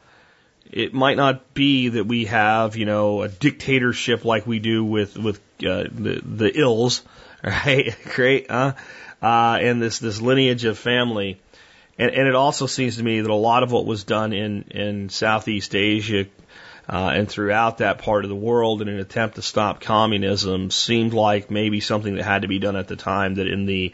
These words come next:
lens of history, we might have more socialism here now than,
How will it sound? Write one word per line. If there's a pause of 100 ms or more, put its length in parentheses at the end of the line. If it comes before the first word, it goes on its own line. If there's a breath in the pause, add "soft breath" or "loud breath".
(500 loud breath)
lens
of
history,
we
might
have
more
socialism
here
now
than,